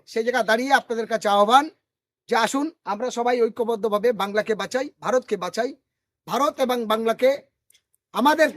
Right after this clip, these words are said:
যদি না রুখতে পারি, তাহলে দেশে চরম বিপদ আসবে। এই বিপদ থেকে হুঁশিয়ারির জন্য বাংলার প্রত্যেকটা জাতি, ধর্ম, বর্ণ নির্বিশেষে সব মানুষের কাছে আবেদন, I love মোহাম্মদ মানে বিশ্ব নবীর আমরা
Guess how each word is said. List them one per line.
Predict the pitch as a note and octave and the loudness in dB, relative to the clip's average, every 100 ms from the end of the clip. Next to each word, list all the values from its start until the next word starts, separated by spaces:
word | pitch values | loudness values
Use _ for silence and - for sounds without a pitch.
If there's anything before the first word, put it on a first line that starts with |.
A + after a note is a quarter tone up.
| F#3 | -4
যদি | B3 A#3+ | -2 0
না | A#3 | 0
রুখতে | A3+ - A3+ | -2 -2 -2
পারি, | C4 D4 - - - - | -2 -4 -10 -10 -12 -6
তাহলে | G#3 G3+ | -4 -2
দেশে | G3+ B3+ - | -4 -4 0
চরম | G#3 B3+ F#4 - | 0 0 -4 -10
বিপদ | G#3+ F3+ D#3+ | -8 -6 -8
আসবে। | D3+ D#3 - | -10 -10 -6
এই | G3+ | -6
বিপদ | G3 B3 A#3+ | -6 -8 -4
থেকে | A#3 G3 | -2 -2
হুঁশিয়ারির | G#3 A3 G3+ F#3 | -2 -2 -2 -4
জন্য | G#3+ C#4+ _ _ - | -6 -6 _ _ -4
বাংলার | G3+ A#3 C4 - | -2 2 0 0
প্রত্যেকটা | A3+ - - A#3+ A3 | -8 -6 -6 -2 -2
জাতি, | G#3+ A#3 | -2 -4
ধর্ম, | G#3 G#3+ G3+ | -2 -2 -4
বর্ণ | G3+ G3+ | -4 -6
নির্বিশেষে | F#3 G3+ A#3 G#3 | -8 -10 -12 -10
সব | F#3 F#3 | -10 -10
মানুষের | F3+ F#3+ | -10 -12
কাছে | F3+ F3+ | -8 -4
আবেদন, | G#3 A#3+ C4+ - _ _ _ _ _ _ _ G#3 | 2 4 2 0 _ _ _ _ _ _ _ 2
I | B3+ | 6
love | C#4 C4 | 6 6
মোহাম্মদ | B3+ B3 B3+ B3+ G#3 G#3 G3+ | 2 2 -2 -4 -12 -8 -2
মানে | A3+ B3 - _ _ _ _ F#3+ | 2 2 -2 _ _ _ _ -6
বিশ্ব | C4 - C#4 | -6 0 4
নবীর | C4 B3 A3+ - G#3+ | 4 4 2 -2 -6
আমরা | A#3 | -2